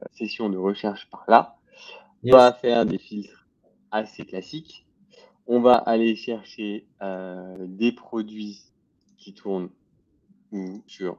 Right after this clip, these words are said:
Speaker 1: Shopify, avec, qui sont, euh, en image ou en vidéo d'ailleurs, peu importe,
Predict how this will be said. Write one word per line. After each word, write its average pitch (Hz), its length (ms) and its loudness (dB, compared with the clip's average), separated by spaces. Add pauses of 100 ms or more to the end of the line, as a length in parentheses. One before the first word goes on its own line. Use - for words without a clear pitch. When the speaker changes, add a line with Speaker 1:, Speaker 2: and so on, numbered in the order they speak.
Speaker 1:
Shopify, 147 580 -4 (1000)
avec, 120 840 4
qui 107 200 -20
sont, 107 400 -6 (260)
euh, 95 200 -4
en 98 280 -4
image 107 240 0
ou 104 60 -6
en 95 60 -6
vidéo 95 240 -8
d'ailleurs, 90 280 -8
peu - 160 -10
importe, 107 720 -2